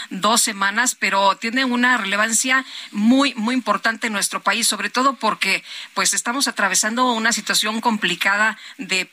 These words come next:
familiares de, de personas desaparecidas que reclaman precisamente información.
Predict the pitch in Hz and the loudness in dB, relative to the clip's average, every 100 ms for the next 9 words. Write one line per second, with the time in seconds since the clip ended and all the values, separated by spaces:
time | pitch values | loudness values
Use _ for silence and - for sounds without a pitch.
0 | - - 196 196 220 240 247 220 196 180 | -10 -2 -2 0 0 0 0 -2 0 2
1 | 175 165 175 - 180 208 208 233 180 196 | 0 0 -2 0 0 0 0 0 0 -2
2 | 196 185 196 196 240 254 - 202 185 208 | 0 -2 -2 0 0 0 -2 -2 -2 0
3 | 269 294 208 190 226 240 226 226 220 220 | 0 -2 -2 -2 0 0 -2 -4 0 0
4 | 185 180 214 196 208 202 240 208 | 0 -2 -2 0 0 0 0 -2